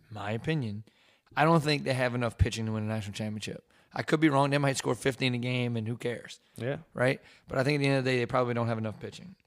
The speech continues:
Speaker 1: okay? But something feels different to me right now with the, the new coaching staff compared to what was there.
Speaker 2: Oh, no doubt.
Speaker 1: Now, will that, will that hold up over fifteen years? I don't know. You
Speaker 2: Well,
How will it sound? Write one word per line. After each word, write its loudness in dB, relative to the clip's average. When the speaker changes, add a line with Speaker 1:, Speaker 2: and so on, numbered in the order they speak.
Speaker 1:
okay? -2
But 8
something -2
feels 0
different -6
to -6
me -6
right -4
now -2
with -6
the, -4
the -8
new -6
coaching 0
staff -6
compared -4
to -2
what -6
was -8
there. -2
Speaker 2:
Oh, -2
no -2
doubt. -2
Speaker 1:
Now, 6
will 2
that, 4
will 4
that 4
hold 4
up 0
over -6
fifteen -4
years? -6
I -2
don't 0
know. 0
You 0
Speaker 2:
Well, 0